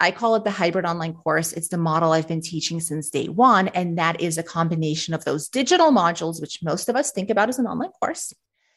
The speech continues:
plus one-on-one or group support, whichever works better for your model. Here's how it ties into this conversation is that, let's say people are going through your digital course. You're having conversations with them. You're not asking them, "How is the, co-, you know,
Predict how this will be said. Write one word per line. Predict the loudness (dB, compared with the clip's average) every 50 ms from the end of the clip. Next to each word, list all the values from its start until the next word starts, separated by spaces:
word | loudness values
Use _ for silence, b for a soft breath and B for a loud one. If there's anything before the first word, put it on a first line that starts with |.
| _ _ _ -4
plus | 0 2 4 4 4 4 2 -2 -2
one-on-one | -2 0 2 2 4 4 4 4 4 4 4 4 2 2 2 4
or | 4 4 4
group | 4 2 -4 -4 -2
support, | -2 -2 2 4 4 4 4 2
whichever | -2 0 0 2 4 4 4
works | 4 2 0 -2 -2
better | -2 -2 -2
for | -2 -2
your | -4 -4
model. | -2 -2 -2 -2 -2 -6 _ _ _ _ _ _ _ _ _ _ _ _ _ _ _ _ _ _ _ _ _ _ _
Here's | -4 0 2 4 4 4 2 2
how | 4 4 4 4
it | 2 0
ties | -4 -2 0 2 4 4 2 2 0 -2 -2
into | 0 0 2 0 0 0 2
this | 0 0 -2
conversation | -2 -6 -6 -4 -2 -2 -2 -2 -2 -2 -2 -2 -2 -4 -6 -6 -6
is | -4 -2 -2 -2 0
that, | 0 0 2 2 2 0 0 -4 -8 -8 -10 _ _ 0
let's | 0 0 2
say | 2 0 0
people | -2 -2 -2 0 2 4 6
are | 6 6
going | 6 4 0 0 0 -2
through | -2 -2 0
your | 0 0
digital | 0 0 -4 -4 -2 -4 -4
course. | -4 -4 -8 -8 -6 -8 -8 -8 -10 _ _ _ _ _ _ _ _ _ _ _ _ _ 0
You're | 4 4 4
having | 4 4 0 0 0 0
conversations | -2 0 0 2 2 2 2 2 0 0 -2 -2 -6 -8 -8 -10
with | -10 -8
them. | -8 -10 -10 -10 _ _ 0
You're | 0 0
not | 2 0 -2 -4 -4
asking | -2 -2 -2 -2 -4 -8 -8 -6 -4 -2 -2
them, | 0 -2 -2 -4
"How | -6 -8 -2 2 4 4 4 4
is | 2 -2 -4
the, | -6 -8
co-, | -10 -8 -6
you | -4 -2
know, | -2 -2 -4 -6 -12